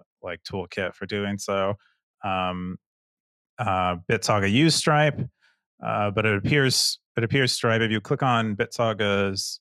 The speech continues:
uh, Twitter, uh, tweet, uh, Twitter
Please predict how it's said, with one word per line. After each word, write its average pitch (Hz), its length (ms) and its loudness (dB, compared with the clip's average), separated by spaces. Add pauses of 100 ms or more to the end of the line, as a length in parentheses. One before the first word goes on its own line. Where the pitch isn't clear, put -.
uh, 107 160 -6
Twitter, 110 720 0 (1120)
uh, 123 220 -10
tweet, 131 320 -4 (220)
uh, 131 60 -2 (360)
Twitter 113 340 0